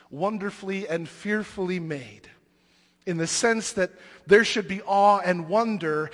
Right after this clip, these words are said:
about the blessing of each and every human being. Amen? Amen. So this is Pride Month, and though we, uh, cel-, should celebrate this all year long, this is a particular time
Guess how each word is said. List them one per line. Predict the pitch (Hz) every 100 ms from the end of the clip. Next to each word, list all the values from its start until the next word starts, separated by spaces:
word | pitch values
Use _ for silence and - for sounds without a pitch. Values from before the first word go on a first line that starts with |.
| -
about | 185 180 175
the | 175
blessing | 180 202 208 - 180 160 160 170
of | 170 156 -
each | 208 -
and | 226 190
every | 185 151 175 180
human | - 170 160 156
being. | 143 139 120 117
Amen? | 156 165 170 214 247 - _ _ _ _ -
Amen. | 135 151 220 190 139 - - _ _ _ _ _ -
So | 196
this | 190 -
is | 214 190 - - -
Pride | 254 277 208
Month, | 190 151 -
and | 160 170 170
though | 190 226
we, | 233 220 208 - -
uh, | 190 175 170
cel-, | - 247 -
should | - 214
celebrate | - 226 202 190 196
this | 202 -
all | - 202
year | 202 185 175
long, | 185 208 226
this | 208 -
is | 202
a | 226
particular | 220 - 311 294 254 220
time | - 160 151 139